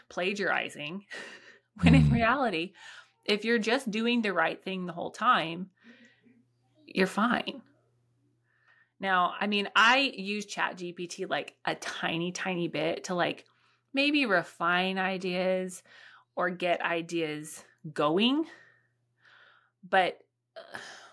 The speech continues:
Speaker 1: ultimately, people are never gonna connect with a computer the w-, the way that they connect with another person. Like,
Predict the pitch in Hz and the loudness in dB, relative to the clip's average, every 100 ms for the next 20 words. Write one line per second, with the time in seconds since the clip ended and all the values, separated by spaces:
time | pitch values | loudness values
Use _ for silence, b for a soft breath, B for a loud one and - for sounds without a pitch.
0 | B B B _ 220 262 269 240 - 170 | B B B _ 2 2 2 -2 -2 -4
1 | 165 160 170 - _ _ - - 233 240 | -6 -8 -10 -16 _ _ -16 -6 -4 -2
2 | 226 185 175 202 220 208 196 180 156 160 | -2 2 2 2 0 -2 -2 -2 -2 -4
3 | 170 160 - 147 - - 175 156 156 196 | -8 -8 -10 -12 -10 -2 0 2 0 -2
4 | - B B B B B B - 180 175 | -10 B B B B B B -6 -4 2
5 | 185 180 175 170 156 - 156 151 - 156 | 2 2 0 -2 -4 -4 -4 -4 -6 -8
6 | 147 143 143 - - - - - - _ | -8 -6 -8 -6 -6 -6 -8 -12 -18 _
7 | _ _ B B B B - 175 - | _ _ B B B B -6 -6 -6